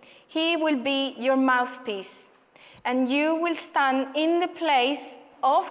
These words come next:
God for him, telling him what to say. What God is saying to Moses is, "You're gonna be me there. You're... this is what I mean about privilege. This is a privilege."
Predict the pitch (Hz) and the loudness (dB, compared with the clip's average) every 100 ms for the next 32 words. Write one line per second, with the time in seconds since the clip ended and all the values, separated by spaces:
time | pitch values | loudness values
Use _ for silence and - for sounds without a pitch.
0 | - 294 269 285 285 - - - - 302 | 2 6 8 6 2 -8 -14 -18 -6 2
1 | 294 285 277 302 262 196 - - - - | 4 4 2 2 2 -2 -12 -18 -20 -20
2 | - _ - 302 302 320 330 359 320 247 | -20 _ 0 2 2 2 0 -4 -2 -2
3 | 226 - - - 233 185 - - - _ | -4 -12 -10 -4 -2 -4 -12 -20 -20 _
4 | _ _ _ _ _ _ _ - - 285 | _ _ _ _ _ _ _ -20 -16 -4
5 | 311 339 339 320 311 302 294 277 277 262 | 0 2 0 0 0 0 0 0 2 2
6 | 254 220 - 247 240 - - - _ _ | -2 -6 -6 -4 -4 -6 -20 -20 _ _
7 | _ - 302 294 277 254 254 247 254 240 | _ -2 0 2 0 0 0 0 0 -2
8 | 208 202 - - _ 247 294 302 - - | -6 -8 -16 -20 _ -2 -2 -2 -14 -20
9 | - _ - 262 320 392 392 359 339 320 | -20 _ -6 -6 -4 -4 -2 0 2 2
10 | 294 277 277 269 - - 294 240 214 - | 0 0 -2 -2 -6 -6 -6 -6 -10 -10
11 | - - - - _ _ - - _ _ | -8 -8 -8 -16 _ _ -20 -20 _ _
12 | _ - 302 359 330 311 - 269 208 175 | _ -10 -6 -6 -4 -6 -4 -6 -6 -12
13 | - - - | -10 -8 -8